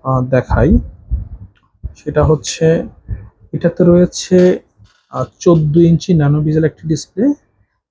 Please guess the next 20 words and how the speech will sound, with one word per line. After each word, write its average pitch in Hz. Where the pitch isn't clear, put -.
এবং, 139
আহ, 123
এটাতে 147
টু 180
কে 208
ওলেড 156
ডিসপ্লে 151
ব্যবহার 117
করা 110
হয়েছে। -
রেজুলেশন 143
অসাধারণ। 143
এটার, 139
আহ, 131
ঠিক 147
উপরে 147
রয়েছে, 147
আহ, 131
শাটার 135
কিটা, 135